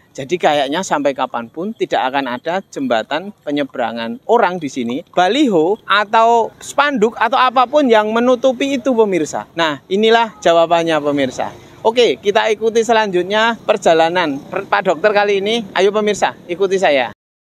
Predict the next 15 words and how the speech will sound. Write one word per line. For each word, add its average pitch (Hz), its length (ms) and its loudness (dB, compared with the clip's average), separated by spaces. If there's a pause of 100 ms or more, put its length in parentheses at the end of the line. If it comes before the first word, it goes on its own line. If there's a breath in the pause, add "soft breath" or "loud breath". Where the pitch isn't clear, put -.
(640)
Nah, 151 240 0
pemirsa, 160 640 0
saat 170 320 -2
ini 175 160 -2
kita 175 320 0
berada 139 560 2
di 139 320 0
Jalan 135 560 0
Pangurakan. 160 960 -2
Pangurakan 165 800 0
ini 196 320 0
merupakan 175 800 0 (160)
tahap 170 560 0
yang 156 240 0
mewakilkan 165 880 -2